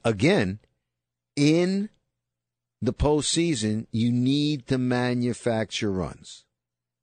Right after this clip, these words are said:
Believe me, I'm not looking at this as, don't, don't consider, "Oh, Russ is saying," and, you know, making like it's a glass half full,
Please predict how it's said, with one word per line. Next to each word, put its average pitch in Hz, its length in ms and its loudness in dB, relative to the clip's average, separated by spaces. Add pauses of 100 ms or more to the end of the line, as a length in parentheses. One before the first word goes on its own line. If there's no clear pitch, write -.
(1600)
Believe 151 220 4
me, 139 100 4
I'm 143 160 2
not 202 180 0
looking 180 320 2
at 151 140 -2
this 156 400 0 (520)
as, 127 280 0
don't, 156 300 0
don't 165 220 2
consider, 175 680 2
"Oh, 185 280 6
Russ 160 320 2
is 143 100 -4
saying," 165 300 0
and, 143 140 0
you 147 60 2
know, 143 80 2
making 147 300 0
like 143 240 0
it's 135 140 -4
a 131 60 -2
glass 139 500 0
half 135 220 0
full, 123 480 0